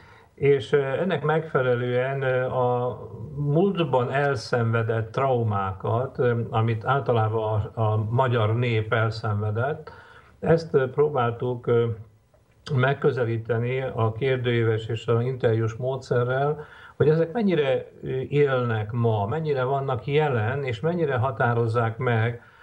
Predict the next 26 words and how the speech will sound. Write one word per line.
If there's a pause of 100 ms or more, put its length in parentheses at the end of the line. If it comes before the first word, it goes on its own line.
(140)
azt
a
mentálhigiénés
állapotot,
ami
ma,
ö,
jellemzi
a
magyar
embert. (540)
És,
ö,
ez,
ö,
nem
csak
Magyarországon,
ö, (400)
kutattuk,
hanem,
ö, (280)
határon
túlon
is, (440)
ö,